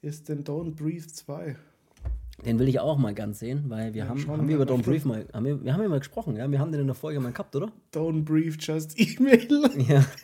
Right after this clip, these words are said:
Speaker 2: ich glaub, das war damals schon der Witz. Ja, Don't Breathe, just Taube.
Speaker 1: Ähm, ja, ich will
Speaker 2: Fand
Speaker 1: den
Speaker 2: ich
Speaker 1: sehen.
Speaker 2: damals sehr gut.
Speaker 1: Ja.
Speaker 2: Also den ersten Teil.
Speaker 1: Ja.
Speaker 2: Schau,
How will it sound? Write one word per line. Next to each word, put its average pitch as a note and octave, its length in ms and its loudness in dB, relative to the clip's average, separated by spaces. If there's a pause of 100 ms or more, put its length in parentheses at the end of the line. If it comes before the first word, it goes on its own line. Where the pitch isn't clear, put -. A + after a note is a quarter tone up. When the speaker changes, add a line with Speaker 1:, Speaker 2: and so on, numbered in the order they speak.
(100)
Speaker 2:
ich A#2 100 -6
glaub, D3 180 4
das C#3 160 2
war B2 80 4
damals A#2+ 380 2
schon A2+ 120 2
der A2 140 0
Witz. G#2+ 260 -6 (520)
Ja, C3+ 180 -2 (200)
Don't C#3+ 280 6
Breathe, C#3+ 400 6
just - 480 -4
Taube. A2+ 440 -2 (3500)
Speaker 1:
Ähm, D#3 340 0
ja, E3 100 0
ich F#3 140 -2
will G3 80 -2
Speaker 2:
Fand F#3+ 140 2
Speaker 1:
den - 40 2
Speaker 2:
ich D#3+ 60 -4
Speaker 1:
sehen. D#3+ 60 0
Speaker 2:
damals E3+ 240 -2
sehr D#3 120 -6
gut. - 140 -12 (680)
Speaker 1:
Ja. C3+ 80 -10
Speaker 2:
Also D3 120 -6
den G2 200 -10
ersten - 300 -16
Teil. F#2+ 140 -18 (500)
Speaker 1:
Ja. F#3 280 -8
Speaker 2:
Schau, D3 220 -6